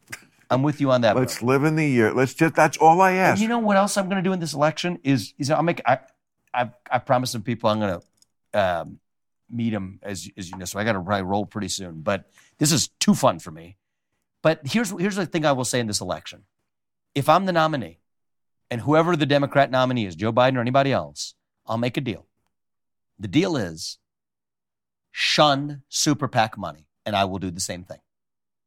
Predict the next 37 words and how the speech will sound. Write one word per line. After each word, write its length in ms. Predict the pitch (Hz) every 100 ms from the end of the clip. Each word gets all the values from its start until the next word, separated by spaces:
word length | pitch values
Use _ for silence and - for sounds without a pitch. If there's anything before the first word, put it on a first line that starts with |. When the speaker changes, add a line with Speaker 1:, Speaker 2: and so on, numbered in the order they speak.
| _ _ _ _ _ _ _
Speaker 1:
And 100 | 139
I'll 80 | 135
make 180 | 156 -
the 80 | 160
same 240 | - 190
deal 100 | 185
in 60 | 185
the 80 | 160
Republican 420 | 165 170 175 156
primary. 460 | 165 170 123 78 _ _ _
Right 140 | 139 165
now, 80 | 196
in 60 |
the 60 | 170
Republican 320 | 160 175 151
primary, 340 | 170 180 147
a 40 | 104
big 180 | 151 -
part 120 | 170
of 40 |
the 60 | 131
problem 400 | 135 131 151 120
is 260 | 87 - - _ _ _ _ _ _ _ _ _ _ _
it's 80 | -
a 80 | 196
super 180 | 226 175
pac 200 | 175 -
primary. 320 | 170 120 82
I 600 | _ _ _ _ _ -
mean, 100 | 120
super 260 | - - 175
pac 200 | 185 -
puppets, 560 | 151 131 - - - -
one 220 | - 139 170
after 200 | 160 156
the 120 | 135
other. 200 | 107 73